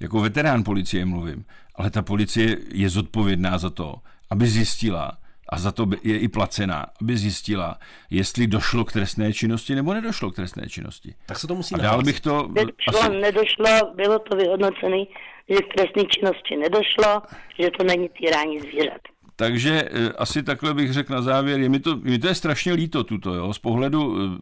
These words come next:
Speaker 1: bejvalýho policisty, který nechal čtyři-, třicet dva let u policie, a i z pohledu, eh, těch zvířat je mi to strašně líto,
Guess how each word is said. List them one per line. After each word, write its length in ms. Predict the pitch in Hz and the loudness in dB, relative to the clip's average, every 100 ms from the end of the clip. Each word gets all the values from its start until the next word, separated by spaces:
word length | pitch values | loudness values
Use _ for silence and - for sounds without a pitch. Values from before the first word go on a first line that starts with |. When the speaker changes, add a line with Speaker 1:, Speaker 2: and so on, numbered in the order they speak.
| - | -10
Speaker 1:
bejvalýho 600 | 80 95 117 131 147 147 | -6 -2 0 2 2 2
policisty, 540 | 113 110 - 113 139 | 2 0 -2 -4 -4
který 340 | - 123 127 127 | -2 -2 0 -2
nechal 340 | - 107 123 123 | -4 -4 -2 -4
čtyři-, 240 | - 113 | -4 -6
třicet 380 | - - 107 127 | -6 -8 -4 -2
dva 160 | 131 | 0
let 160 | 139 127 | -2 -2
u 60 | 110 | -4
policie, 640 | 95 90 - 90 82 - - - - - - - - | -4 -4 -2 -2 -2 -6 -12 -20 -20 -20 -20 -18 -4
a 220 | 92 92 - | 2 2 0
i 80 | 117 | -4
z 60 | |
pohledu, 600 | - 123 139 147 151 - | -2 0 2 2 2 2
eh, 60 | - | 0
těch 240 | 135 123 | 0 -2
zvířat 440 | 123 156 175 143 117 | 0 0 0 0 2
je 60 | |
mi 100 | 110 | 0
to 120 | 107 | 0
strašně 340 | 113 110 107 143 | -2 -2 -2 0
líto, 360 | 120 101 120 | 0 0 -4